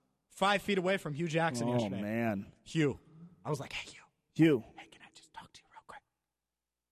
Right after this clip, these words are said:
Speaker 1: And then I asked him about the run game. "Hey, did it surprise you that Joe Mixon ran like he did?" "Yes."
Speaker 2: I would say that was a
Speaker 1: He
Speaker 2: surprise
Speaker 1: said yes.
Speaker 2: for them.
Speaker 1: He was like, "I did not expect
Speaker 2: I,
Speaker 1: that at
Speaker 2: I
Speaker 1: all."
Speaker 2: would, I would imagine that if you're the Browns, you went into that game thinking, "Okay, we could at least not get run on."
Speaker 1: Mm-hmm.
Speaker 2: That was the most surprising thing.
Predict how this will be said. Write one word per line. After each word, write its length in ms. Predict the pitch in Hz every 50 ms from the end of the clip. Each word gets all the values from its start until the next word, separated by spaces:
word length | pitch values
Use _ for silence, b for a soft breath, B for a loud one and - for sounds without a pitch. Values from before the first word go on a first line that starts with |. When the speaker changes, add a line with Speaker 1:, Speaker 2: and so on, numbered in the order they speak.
| _ _ _ -
Speaker 1:
And 100 | - 139
then 120 | 151 147 147
I 100 | 147 143
asked 180 | 147 143 - -
him 80 | 139 131
about 220 | 110 139 131 -
the 60 | 139
run 220 | 113 131 131 135 123
game. 160 | 113 104 101 -
"Hey, 160 | 220 277 294
did 140 | 220 226 214
it 120 | 202 -
surprise 500 | - 175 - - 196 233 269 285 285 320
you 120 | 320 320
that 180 | 269 240 220 170
Joe 220 | 139 190 208 226
Mixon 360 | 214 220 233 220 - 214 196 170
ran 280 | 165 185 196 196 190
like 120 | 170 147 131
he 80 | 120
did?" 180 | 123 120 107 92
"Yes." 440 | 98 127 131 110 - - - - _ _ _ - -
Speaker 2:
I 80 | 165 247
would 140 | 381 339
say 220 | - - 349 320 294
that 140 | 285 285 247
was 200 | 254 294 311 -
a 40 |
Speaker 1:
He 60 | 220 233
Speaker 2:
surprise 340 | 202 - 202 196 190 175
Speaker 1:
said 40 | 156
yes. 120 | 190 185 180
Speaker 2:
for 60 | 185
them. 100 | 165 139
Speaker 1:
He 60 | 185
was 140 | 175 160 156
like, 180 | 160 147 143
"I 120 | 151 160 165
did 140 | 156 156 151
not 220 | 151 147 151 147
expect 320 | 143 - - - 147 143 160
Speaker 2:
I, 120 | 190 247
Speaker 1:
that 80 | 277 120
at 60 | 123
Speaker 2:
I 100 | 196 220
Speaker 1:
all." 60 | 277 285
Speaker 2:
would, 180 | 311 277 208
I 120 | 160 175 214
would 140 | 233 269
imagine 360 | 262 220 214 208 208 190 202 202
that 100 | 190 185
if 100 | 180 -
you're 120 | 185 180
the 80 | 170 160
Browns, 420 | 147 175 190 214 202 190 160 147
you 80 | 165 156
went 160 | 156 160 165
into 140 | 170 165 170
that 180 | 165 160 151
game 220 | - 156 151 151 147
thinking, 300 | - 160 151 151 160 208
"Okay, 340 | 247 220 - 160 123 127
we 120 | 135 151 170
could 140 | 165 185 170
at 140 | 165 151 147
least 240 | 170 196 208 175 165
not 220 | 156 151 147 143
get 160 | - 151 135 98
run 240 | 113 123 135 135
on." 200 | 120 95 85 85
Speaker 1:
Mm-hmm. 260 | 85 98 117 110 113 104 -
Speaker 2:
That 140 | 147 180 220
was 100 | 254 208
the 60 | 233
most 180 | 202 202 202 -
surprising 480 | 190 175 175 175 175 175 165 170 170
thing. 320 | 156 - 180 170 151 120